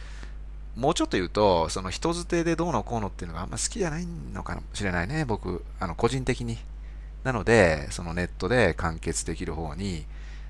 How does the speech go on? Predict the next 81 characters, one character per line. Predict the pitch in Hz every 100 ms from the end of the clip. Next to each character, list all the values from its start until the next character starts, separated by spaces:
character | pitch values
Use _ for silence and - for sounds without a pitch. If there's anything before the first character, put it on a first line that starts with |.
| -
ま | -
あ、 |
行 | 71
っ |
て | - - 87
る | 82
の | 76
か | 147
も | 165
し | -
れ | 92
な | 80
い | 78
け | 76
ど、 | 107 131 76 - - - - - -
で、 | - 147 -
ネ | 143
ッ |
ト | 165 175
で | 180
出 | 185
会 | 208
っ |
た | 208 196
後 | 196 277
は、 | 196 110 90
が | 90
っ |
つ | 87 -
り | 87 85
リ | 92
ア | 80
ル | 78
で | 127 104
仲 | 85 -
良 | 76
く | -
な | 69
っ | 67
て、 | - 95 78
つ | -
な | 80
が | 78
り | 76
濃 | 80
く | 87
し | -
て | 90
っ |
て | -
い |
う |
の | 71
は |
も | 78
ち | -
ろ | 71
ん |
や | 76
る | 67
ん |
で | -
す | -
よ。 | - - - - - - - -
ま |
あ、 | -
そ | 127
ん |
な | 131
こ | 131
と | 78
を |
実 | 82 78
は |
や | 76
る | 92
よ |
う |
に | 87
な |
っ | 110